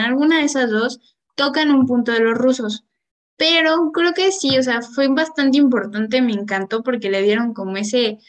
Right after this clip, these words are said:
ah, como sube y baja de emociones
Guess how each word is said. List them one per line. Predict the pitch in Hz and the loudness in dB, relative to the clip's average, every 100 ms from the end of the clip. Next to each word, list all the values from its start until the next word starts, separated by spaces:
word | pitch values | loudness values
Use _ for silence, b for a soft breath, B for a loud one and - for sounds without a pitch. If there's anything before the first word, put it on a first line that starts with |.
| b b b b _ _ _ - | b b b b _ _ _ -4
ah, | 269 - - _ - - _ _ _ | -2 -2 -6 _ -20 -20 _ _ _
como | 262 247 233 220 214 214 208 202 214 214 _ _ | 0 2 2 0 2 2 2 0 -2 -6 _ _
sube | - - 277 277 294 | -16 -2 0 2 2
y | 254 | 2
baja | 240 269 | 0 0
de | 254 | 0
emociones | 190 208 208 220 294 359 | -2 -2 0 0 0 -2